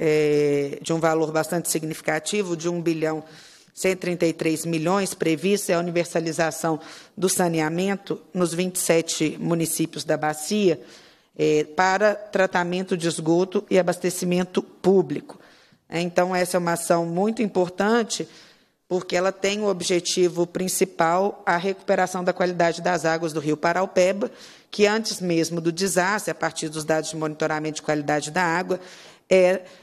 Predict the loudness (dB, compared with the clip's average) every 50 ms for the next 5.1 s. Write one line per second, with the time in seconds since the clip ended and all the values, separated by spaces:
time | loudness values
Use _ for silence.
0 | -20 -18 _ 2 4 4 4 4 2 -2 -2 -2 0 0 2 2 2 0 -2 -2
1 | 0 0 2 2 2 2 2 2 0 0 0 -2 -2 0 0 0 0 0 -4 -10
2 | -8 -4 -4 -2 0 2 0 0 0 -2 -4 -2 -2 -2 0 0 -2 -2 -2 -2
3 | 0 0 0 0 0 0 0 2 0 2 2 0 0 0 0 -4 -14 -6 -2 0
4 | 0 0 0 0 0 2 0 0 -2 -4 -8 -12 -12 -12 -12 -2 2 2 2 2
5 | 0